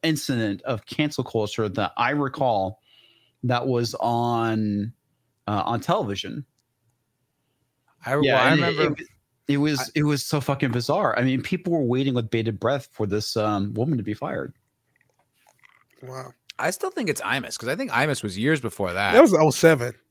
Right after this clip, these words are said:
Speaker 3: That was
Speaker 2: Yeah,
Speaker 3: like,
Speaker 2: and,
Speaker 3: Imus
Speaker 2: and
Speaker 3: was
Speaker 2: he
Speaker 3: like
Speaker 2: said,
Speaker 3: oh seven, oh six.
Speaker 2: and he said the nappy-headed hose thing, and
Speaker 1: Yeah,
Speaker 2: then
Speaker 1: I mean, there, there was that, but, um, I, I, I, I remember that. But this is, like, the one that, that was really, uh,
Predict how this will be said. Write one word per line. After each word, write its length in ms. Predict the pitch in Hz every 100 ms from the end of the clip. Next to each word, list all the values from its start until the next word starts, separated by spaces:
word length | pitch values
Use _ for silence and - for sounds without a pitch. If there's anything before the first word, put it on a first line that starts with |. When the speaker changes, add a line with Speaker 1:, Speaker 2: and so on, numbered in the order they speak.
| _ -
Speaker 3:
That 80 | 160
was 80 | 135
Speaker 2:
Yeah, 140 | 117
Speaker 3:
like, 80 | 104
Speaker 2:
and, 20 |
Speaker 3:
Imus 60 | 185
Speaker 2:
and 80 |
Speaker 3:
was 100 | 202
Speaker 2:
he 100 | - 127
Speaker 3:
like 100 | -
Speaker 2:
said, 60 |
Speaker 3:
oh 40 | 135
seven, 360 | 131 113 117
oh 200 | 117 113 -
six. 200 | - 113
Speaker 2:
and 100 | 110
he 80 | 185
said 340 | 156 147 110
the 220 | 101 104 98
nappy-headed 460 | 104 104 101 98
hose 320 | 95 170 185 -
thing, 420 | 110 101 95 92 _ - -
and 120 | 120
Speaker 1:
Yeah, 160 | 120 120
Speaker 2:
then 100 | 120
Speaker 1:
I 180 | 127 220
mean, 220 | 233 214
there, 180 | 247 254
there 160 | 233
was 180 | 254 190
that, 440 | 139 143 165 165 -
but, 200 | 131 127
um, 540 | 120 117 110 98 98 127 _ _ _ _ _ _ _ _
I, 160 | 139 143
I, 200 | - 151 160
I, 240 | 143 143 170 -
I 80 | 147
remember 400 | 135 135 123 107
that. 180 | 107 104
But 80 | 113
this 180 | 180
is, 120 | 254 208
like, 140 | 190
the 80 | 147
one 260 | 131 131
that, 260 | 127 - -
that 160 | 135 135
was 180 | 113
really, 360 | 104 120 135 123
uh, 160 | 117